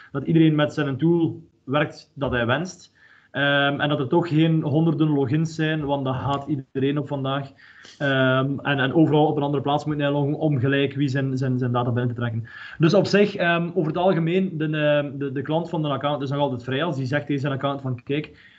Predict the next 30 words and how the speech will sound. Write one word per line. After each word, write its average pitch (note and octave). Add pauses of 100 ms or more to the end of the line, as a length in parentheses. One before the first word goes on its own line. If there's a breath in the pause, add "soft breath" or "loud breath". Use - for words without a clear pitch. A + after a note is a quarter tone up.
(140)
jij C#3+
geeft D3
mij D3
hier C#3+
een C#3
white D3+
label D#3+
tool, D#3+
maar, C3+
eh, A#2+
dat A#2
trekt C3+
er E3
niet E3
op, E3+
eh, C#3+
ik B2+
kan C#3+
er C#3
niks C#3+
mee C3+
doen", D3+
dan C3
hoeft D3+
hij D3
dat C#3+
ook D3
niet D#3
te C3
gebruiken. D3+